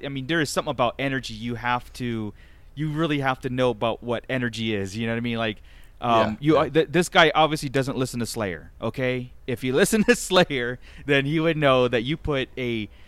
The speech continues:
Speaker 1: Slayer-esque montage killing spree, and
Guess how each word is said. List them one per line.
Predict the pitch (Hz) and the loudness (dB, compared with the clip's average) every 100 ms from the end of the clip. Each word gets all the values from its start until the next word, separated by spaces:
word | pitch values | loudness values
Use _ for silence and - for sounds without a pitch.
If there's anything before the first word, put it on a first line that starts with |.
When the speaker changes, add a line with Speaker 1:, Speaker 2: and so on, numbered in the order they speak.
| - | -20
Speaker 1:
Slayer-esque | - 160 160 151 147 139 - | -4 2 4 4 2 0 0
montage | 135 135 - 123 113 113 | 2 2 0 -2 0 -2
killing | - 147 127 117 | -4 -4 -2 -4
spree, | - 113 104 101 - - - - - | -6 -6 -6 -8 -14 -20 -20 -20 -8
and | 127 120 | -4 -2